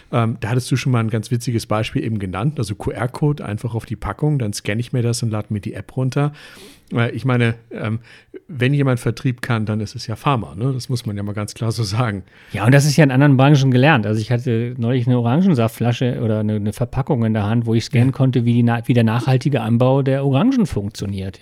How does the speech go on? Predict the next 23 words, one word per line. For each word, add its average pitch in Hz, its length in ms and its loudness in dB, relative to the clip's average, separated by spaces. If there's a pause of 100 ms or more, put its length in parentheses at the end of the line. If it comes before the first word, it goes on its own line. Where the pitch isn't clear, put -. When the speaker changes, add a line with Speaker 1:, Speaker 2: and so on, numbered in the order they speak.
Speaker 2:
ja. 123 100 -8 (240)
Gut, 123 220 0
habe 120 120 4
ich 131 60 0
jetzt 139 160 0
nicht 160 180 4
gemacht, 147 240 4
also 135 180 -2
hat, 127 280 -8
da 117 100 -2
war 127 140 0
ich 117 60 0
jetzt 127 180 -4
auch 127 100 0
nicht 139 140 2
sofort 135 460 -2
irgendwie, 127 500 0
äh, 123 440 -6
für 117 220 -6
die 123 200 0
ein 120 80 0
wichtiger 123 340 -2
Kunde. 156 400 0